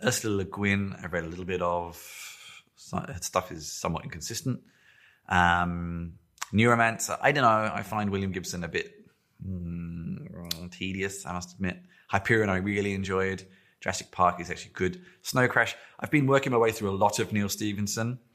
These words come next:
After a certain point, he really gets to Stephen King territory where there's just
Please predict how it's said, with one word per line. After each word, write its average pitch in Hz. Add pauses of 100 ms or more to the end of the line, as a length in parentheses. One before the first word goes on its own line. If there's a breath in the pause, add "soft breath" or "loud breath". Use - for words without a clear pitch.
(400 soft breath)
After 107
a 104
certain 104
point, 104
he 95
really 101
gets 87
to 90
Stephen 95
King 98
territory 101
where 90
there's 85
just -